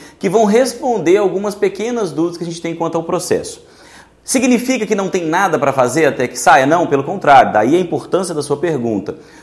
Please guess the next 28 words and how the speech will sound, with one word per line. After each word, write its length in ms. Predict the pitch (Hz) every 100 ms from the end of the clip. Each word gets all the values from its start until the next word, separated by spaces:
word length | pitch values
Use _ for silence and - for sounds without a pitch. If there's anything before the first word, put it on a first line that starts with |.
| -
Nós 180 | 123
temos 220 | - 175 175
alguns 460 | 180 147 233 269
passos 480 | - 160 160 170 160
importantes. 680 | 170 175 156 - 87 - - _
Bem, 220 | 135 113 - - - - - -
vamos 220 | 240 339
lembrar 680 | 202 117 98 127 98 - - _
que 100 | 175
a 40 |
legislação 720 | 185 196 175 151 - 170 180 - - _ _ _ _ _ _
protege, 800 | - 247 240 165 139 139 131 156
cuida 680 | 233 - 170 139 135 165 214 - - -
de 140 | 170
dados 460 | 165 110 113 127 -
pessoais. 720 | 143 - 220 123 92 - - - -
Então, 240 | 220 277
qual 140 | 254 269
a 80 |
primeira 640 | 262 254 220 220 277 269 233
situação 600 | 240 208 190 - 202 202
que 60 | 190
a 20 |
gente 180 | 175 -
precisa 380 | 185 170 180 180
tratar? 720 | 175 156 135 101 - - - 185
Entender, 680 | 233 247 226 185 131 139 123
Roberto, 520 | 110 135 127 101